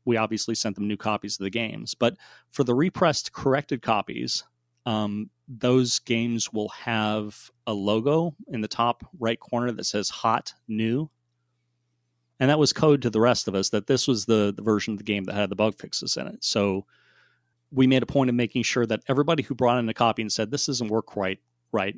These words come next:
got a free copy of the upgraded version. And we m-, put calls out to all our retailers saying, "We'll trade you out one for one all the copies of, of the games that you've received." So we did our best. <laughs>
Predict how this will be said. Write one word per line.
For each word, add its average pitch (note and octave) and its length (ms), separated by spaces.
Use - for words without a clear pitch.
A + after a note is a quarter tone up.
got A#2 160
a G#2 40
free C3+ 200
copy G#2+ 340
of G2 60
the G#2 80
upgraded - 480
version. - 440
And C3 180
we B2+ 220
m-, C3+ 220
put C#3+ 160
calls F3+ 380
out A2 160
to - 80
all A2 140
our G#2+ 120
retailers A2 400
saying, G#2+ 340
"We'll D3+ 120
trade D#3+ 320
you C3+ 100
out A#2 140
one C3 240
for D#3+ 160
one C#3+ 260
all G#2 140
the G#2+ 60
copies A2+ 440
of, G2+ 180
of A2+ 120
the A2+ 60
games G#2 300
that - 120
you've A2+ 160
received." - 500
So - 180
we D#3 180
did A#3 160
our F3+ 140
best. A#2 600
<laughs> A3 120